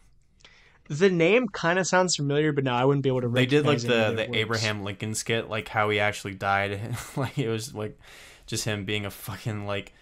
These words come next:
Speaker 2: ghetto asshole because somebody was talking, like, during the play of Hamlet, and that's just how John Wilkes Booth runs up and kills him with a hammer. Like, <laughs> like, they were one of
Speaker 1: Really?
Speaker 2: my favorite sketch groups of all time, and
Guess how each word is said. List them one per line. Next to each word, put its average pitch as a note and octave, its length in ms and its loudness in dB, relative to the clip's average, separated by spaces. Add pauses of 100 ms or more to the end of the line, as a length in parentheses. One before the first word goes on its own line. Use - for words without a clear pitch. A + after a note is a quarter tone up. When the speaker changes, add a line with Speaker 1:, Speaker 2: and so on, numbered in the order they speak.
(360)
Speaker 2:
ghetto G2+ 300 0
asshole G2+ 480 0
because G2 520 -6
somebody G#2 360 -4
was G2 100 -4
talking, G2+ 460 -2
like, G2 180 -6
during G2+ 220 -2
the G2 80 -8
play G2+ 220 -2
of G2 100 -4
Hamlet, G2+ 340 -4
and F#2 100 -8
that's G2+ 140 -10
just - 340 -10
how G2 120 -2
John G2+ 340 -2
Wilkes G2+ 300 -6
Booth G#2+ 200 -4
runs G#2 240 -4
up G#2+ 140 -4
and G2 100 -8
kills G2+ 220 -6
him G#2 80 -4
with G2+ 80 -6
a G2 60 -4
hammer. G#2 400 -2
Like, - 260 -8 (380)
<laughs> - 1400 -10
like, B2 200 0
they A#2+ 200 2
were C#3+ 160 10
one D3+ 160 6
of C#3+ 60 6
Speaker 1:
Really? - 0 -
Speaker 2:
my C3+ 120 6
favorite A2 460 0
sketch - 340 -4
groups G#2+ 180 -4
of G#2 100 -4
all G#2 140 2
time, G#2 380 -2
and G2 240 -6